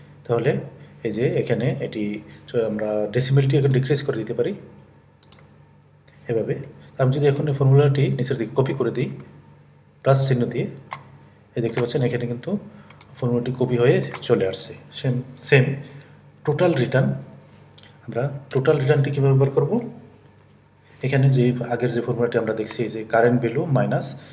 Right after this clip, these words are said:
investment divided by ইনভেস্টমেন্ট, আমরা এখানে, আহ, bracket দিয়ে parenthesis আমাদের current value কোনটি, এটি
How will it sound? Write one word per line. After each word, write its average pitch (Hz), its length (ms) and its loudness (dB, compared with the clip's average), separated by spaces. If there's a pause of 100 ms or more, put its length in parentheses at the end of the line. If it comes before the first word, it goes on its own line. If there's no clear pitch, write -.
(320)
investment 120 520 0 (720)
divided 120 300 2
by 123 60 2
ইনভেস্টমেন্ট, 127 680 0 (560)
আমরা 117 240 -2
এখানে, 113 380 -2 (600)
আহ, 104 280 -6 (1400)
bracket 113 280 0 (880)
দিয়ে 123 300 0
parenthesis - 680 -2 (460)
আমাদের 107 260 -6
current 117 280 0
value 120 160 0
কোনটি, 139 420 0 (1400)
এটি 139 360 -2